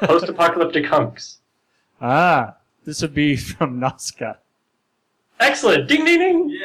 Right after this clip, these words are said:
Speaker 2: Yeah.
Speaker 1: All right.
Speaker 2: So
Speaker 1: You're
Speaker 2: hunky.
Speaker 1: pleased.
Speaker 2: Umu.
Speaker 1: How do I get
Speaker 2: Umu.
Speaker 1: off the screen
Speaker 2: All
Speaker 1: share?
Speaker 2: right. So we've, uh,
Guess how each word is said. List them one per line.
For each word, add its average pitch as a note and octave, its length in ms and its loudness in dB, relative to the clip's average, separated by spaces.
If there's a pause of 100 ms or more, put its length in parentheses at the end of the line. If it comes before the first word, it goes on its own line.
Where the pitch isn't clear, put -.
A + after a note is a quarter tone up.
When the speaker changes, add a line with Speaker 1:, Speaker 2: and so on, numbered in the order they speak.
(680)
Speaker 2:
Yeah. F#3 520 4 (1120)
Speaker 1:
All C3 60 -8
right. B2 80 -4
Speaker 2:
So F#3 140 2
Speaker 1:
You're F3+ 100 6
Speaker 2:
hunky. D3 300 2
Speaker 1:
pleased. F#3+ 480 0 (1160)
Speaker 2:
Umu. D3+ 600 0 (1500)
Speaker 1:
How D#3+ 60 -4
do D3 100 -2
I C#3 100 2
get C#3 160 -2
Speaker 2:
Umu. B2 40 2
Speaker 1:
off A#2+ 220 0
the A2 220 -8 (200)
screen G#2+ 420 -12
Speaker 2:
All D3+ 140 4
Speaker 1:
share? D#3+ 60 6
Speaker 2:
right. C#3+ 240 2 (480)
So E3 460 6
we've, D#3+ 380 0
uh, D#3 240 4